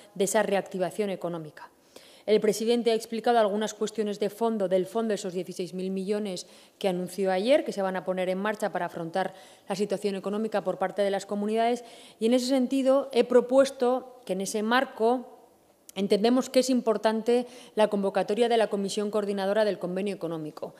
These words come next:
para abordar de manera bilateral con el Estado cómo y en qué términos va a materializarse la, la participación de Navarra en los fondos,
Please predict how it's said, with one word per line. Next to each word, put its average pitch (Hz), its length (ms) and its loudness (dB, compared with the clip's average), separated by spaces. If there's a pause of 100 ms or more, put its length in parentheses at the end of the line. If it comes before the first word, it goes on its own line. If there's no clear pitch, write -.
(320)
para 202 180 4
abordar 196 360 6
de 240 120 4
manera 233 340 2
bilateral 220 540 0
con 220 140 -2
el 208 120 0
Estado 233 420 0
cómo 254 340 6
y 220 100 0
en 202 100 -2
qué 208 100 -2
términos 226 520 0 (440)
va 226 60 8
a 247 60 6
materializarse 240 680 2
la, 202 280 2
la 190 200 0
participación 202 640 0
de 226 80 0
Navarra 214 580 0
en 190 140 0
los 185 160 -2
fondos, 208 560 -2